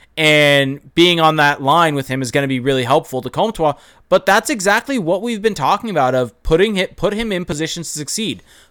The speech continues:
Put him in positions where he's gonna be able to thrive, where he's gonna get looks, get chances, and he set up a goal for the Ducks last night with that shot that ended up rebounding off Adam Henrique.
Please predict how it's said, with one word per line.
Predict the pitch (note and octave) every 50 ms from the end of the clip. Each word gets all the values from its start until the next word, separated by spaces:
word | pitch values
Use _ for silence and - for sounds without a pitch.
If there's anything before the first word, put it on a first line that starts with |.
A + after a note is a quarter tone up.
| _
Put | - F3 G3
him | G#3+ A3
in | A3 G#3+
positions | F3+ F#3+ E3+ F3+ G3 F3+ - G3+ F3+ D#3
where | F3+ F3 D#3
he's | C3+ - E3+ E3+ D3
gonna | G3 F#3+ F3+
be | F3
able | F3 E3 D#3
to | D#3+ D#3
thrive, | - - D#3+ F3 F3+ D#3+ B2
where | B2 B2
he's | D3 D3 C3+
gonna | F#3+ F#3+ F3
get | F3 E3+ - C#3
looks, | E3 F#3 E3+ - -
get | D#3+ D#3 -
chances, | - D#3 F3 A3 A#3 - D#3 D3 C3 - - - - - _
and | F3+ G#3+
he | A3
set | - A#3+ A#3 B3+
up | B3 -
a | A#3+
goal | F#3 G#3 A#3 C4+ C4+
for | - G#3
the | E3 C#3+
Ducks | C3 C#3 C3 - - -
last | B2 A#2+ A2+ - -
night | B2+ B2+ C3+ C3
with | C3+ C3+ -
that | - C#3+ C#3+ C3+
shot | - - D#3 E3 F3+ -
that | - D3+
ended | D3 D3+ D#3 D#3+ D3+
up | A#2
rebounding | C#3+ D3+ D3+ D#3 D#3+ D#3 D#3 D#3 D3
off | D3 D3 D3 -
Adam | - C#3+ D3 D3 D3 D3
Henrique. | C#3+ C#3+ D#3+ G#3 G3 C3+ - -